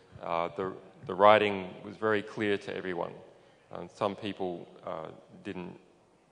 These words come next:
a couple of people didn't read that writing and unfortunately were killed.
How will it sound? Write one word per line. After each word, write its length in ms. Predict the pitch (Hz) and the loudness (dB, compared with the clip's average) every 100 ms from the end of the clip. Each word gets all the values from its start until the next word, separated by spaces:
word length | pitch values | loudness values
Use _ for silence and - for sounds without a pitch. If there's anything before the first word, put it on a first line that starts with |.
| - | -20
a 40 | |
couple 240 | - 107 95 | -14 -12 -10
of 80 | - | -10
people 200 | 101 90 | -8 -4
didn't 240 | 95 92 | -4 -2
read 240 | 92 95 | -2 -2
that 180 | 90 85 | -2 -4
writing 320 | 90 87 87 | 0 0 -2
and 100 | 85 | -6
unfortunately 600 | 85 - 92 - 87 85 | -8 -8 -10 -10 -16 -14
were 120 | 85 85 | -14 -12
killed. 280 | 107 104 | -8 -8